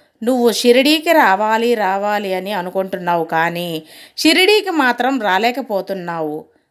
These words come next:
"బాబా, ఎలాగైనా కానీ నన్ను షిరిడీకి వచ్చే విధంగా చెయ్యి తండ్రి" అంటూ ఉన్నావు కదూ.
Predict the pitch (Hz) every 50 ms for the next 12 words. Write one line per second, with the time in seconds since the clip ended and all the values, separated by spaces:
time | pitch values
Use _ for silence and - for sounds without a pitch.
0 | _ _ 190 190 196 196 190 196 190 196 220 262 - - - - _ _ - 233
1 | 233 240 285 320 339 349 320 339 320 294 262 262 262 269 254 254 233 208 202 208
2 | 208 214 208 185 160 156 - _ _ _ _ _ _ - 233 254 269 262 269 269
3 | 262 247 247 - 262 262 277 294 320 349 370 370 370 349 330 277 247 240 247 -
4 | 262 254 247 240 220 220 202 202 202 220 226 240 240 240 214 196 226 247 240 262
5 | 247 226 226 214 214 214 214 220 220 214 - _ _ _ _ - 196 202 208 -
6 | 269 262 233 202 196 196 202 214 214 202 196 170 160 180 185 233 294 -